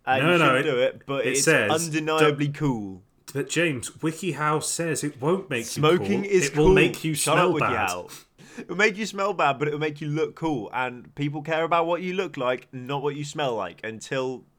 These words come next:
Speaker 1: they get near you, I guess.
Speaker 2: Part two, thinking cool.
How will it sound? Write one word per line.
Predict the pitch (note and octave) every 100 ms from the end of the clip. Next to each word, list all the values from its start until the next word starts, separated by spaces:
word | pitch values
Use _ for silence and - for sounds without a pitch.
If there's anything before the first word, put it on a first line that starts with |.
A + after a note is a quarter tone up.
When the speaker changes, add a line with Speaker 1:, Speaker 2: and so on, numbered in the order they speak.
| G#2+
Speaker 1:
they | A#2 A2+ G#2 - _ _ -
get | B2 F#2+
near | G#2
you, | F#2 F2+ -
I | -
guess. | F#2 F#2 - _ -
Speaker 2:
Part | C3+ D3 -
two, | - C3+ A2 F2 _
thinking | - A#2 C3+ - G2 F2+
cool. | - F#2 F2 G#2+